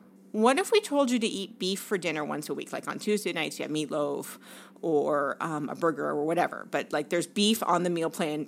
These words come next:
consistently. And it's not even that you don't tolerate beef, like, you can't chew it up and can't, it sits like a rock in your pouch.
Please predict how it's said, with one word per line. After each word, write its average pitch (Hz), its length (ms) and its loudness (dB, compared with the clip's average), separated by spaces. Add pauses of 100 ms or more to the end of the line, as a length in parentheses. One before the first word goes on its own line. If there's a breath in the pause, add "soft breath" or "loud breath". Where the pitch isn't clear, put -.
consistently. 175 840 -4 (1300 loud breath)
And 254 140 8
it's 262 140 6
not 302 200 10
even 427 240 4
that 285 140 8
you 254 120 2
don't 233 200 4
tolerate 208 640 0
beef, - 280 -8
like, 151 160 -8
you 147 80 -10
can't - 240 -6
chew 180 160 -2
it - 80 -4
up 165 120 -6
and 151 140 -8
can't, - 160 -12
it - 140 -8
sits - 240 -6
like 151 160 -6
a 135 200 -6
rock 151 380 -2
in 156 80 -6
your 147 100 -6
pouch. - 580 -2